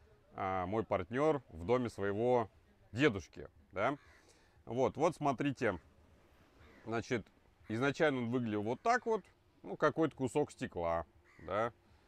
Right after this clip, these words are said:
А, в принципе, ну, человек, который не знаком с гемологией, решит, что это кусок просто какого-то голубого стекла. Ну, и, в принципе, правильно сделает, потому что он действительно похож на кусок <laughs> стекла для обычного человека-обывателя.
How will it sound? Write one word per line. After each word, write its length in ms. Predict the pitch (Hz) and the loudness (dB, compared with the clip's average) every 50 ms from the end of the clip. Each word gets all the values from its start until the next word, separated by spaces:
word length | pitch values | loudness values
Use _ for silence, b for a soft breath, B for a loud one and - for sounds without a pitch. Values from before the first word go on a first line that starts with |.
| b b b _ _ - 92 | b b b _ _ -10 -6
А, 300 | 92 90 90 87 85 80 | -4 -4 -2 -2 -4 -6
в 60 | - | -4
принципе, 500 | - 117 120 123 101 - - - 101 95 | -2 -2 0 0 -2 -4 -6 -6 -4 -2
ну, 140 | 110 117 107 | -2 -4 0
человек, 240 | - 131 120 - | 0 0 0 0
который 360 | - 104 90 - 110 104 104 98 | 0 -2 0 0 0 0 0 0
не 160 | 98 104 101 | 0 -2 -2
знаком 380 | 101 110 117 - 180 208 208 | 0 0 2 2 2 0 0
с 60 | 175 151 | 0 -2
гемологией, 580 | 156 165 156 156 156 160 156 143 127 123 117 | 0 2 2 4 6 4 4 4 2 -2 -2
решит, 300 | 104 110 - - 143 123 | -2 -2 0 0 -2 0
что 120 | - - 117 | 0 0 0
это 120 | 107 - | 0 0
кусок 360 | - 120 113 - 151 139 - | -2 -6 -2 0 0 0 0
просто 320 | - 113 113 117 107 - - | 2 2 2 2 0 -2 -2
какого-то 420 | - 110 92 - 123 120 110 85 90 | -2 -2 -2 0 0 0 0 -2 -2
голубого 420 | 80 101 110 120 123 123 113 107 | -2 -2 0 0 0 0 0 -2
стекла. 440 | - - 104 90 - 139 180 208 185 | -2 -6 -8 -2 2 4 4 4 4
Ну, 180 | 123 113 143 135 | 2 0 -2 -4
и, 40 | |
в 40 | - | -4
принципе, 400 | - - 117 120 110 - - 95 | -4 -4 -6 -6 -6 -8 -10 -10
правильно 340 | 82 - 107 113 113 101 101 | -4 0 2 2 2 2 -2
сделает, 380 | 95 92 107 127 101 80 76 - | -4 -2 0 0 0 0 -4 -6
потому 100 | - - | -10 -8
что 120 | - 95 | -6 -6
он 80 | 87 82 | -6 -6
действительно 360 | 82 - - 101 - - 87 | -8 -8 -10 -10 -10 -12 -10
похож 380 | - - 90 - - 98 - | -8 -8 -6 -4 -4 -6 -6
на 140 | - 90 85 | -6 -10 -12
кусок 420 | - 143 - - 226 202 - - B B B B B B B - | -12 -10 -4 0 0 0 0 -2 B B B B B B B 2
<laughs> 340 | - 190 - - 202 190 147 - B B B B B | 2 2 4 2 0 0 0 -2 B B B B B
стекла 460 | - - - 147 - - 160 196 233 151 | -16 -6 -4 -4 0 2 4 4 4 4
для 320 | 135 135 135 127 127 - b b b b b b - | 4 2 2 2 2 2 b b b b b b -2
обычного 640 | - 107 104 131 175 156 - 131 123 117 113 110 101 | 0 0 2 2 0 -2 -2 -4 -2 0 0 0 0
человека-обывателя. 1120 | - 113 107 107 117 139 127 - 113 98 98 110 104 98 92 82 78 - 78 73 73 - | 0 2 2 2 2 2 2 2 0 0 0 0 0 0 0 -2 -2 -6 -10 -12 -12 -14